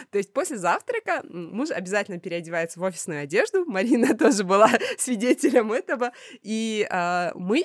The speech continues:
перестаём, а, разговаривать на посторонние темы, на семейные дела. Мы прямо с-, ставим себе стоп, мы не обсуждаем эти вещи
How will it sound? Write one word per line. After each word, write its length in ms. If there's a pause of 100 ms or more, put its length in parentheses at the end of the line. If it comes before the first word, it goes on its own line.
перестаём, 840
а, 160
разговаривать 640
на 140
посторонние 580
темы, 320
на 140
семейные 480
дела. 260
Мы 220
прямо 400
с-, 160
ставим 360
себе 220
стоп, 300
мы 180
не 200
обсуждаем 680
эти 220
вещи 380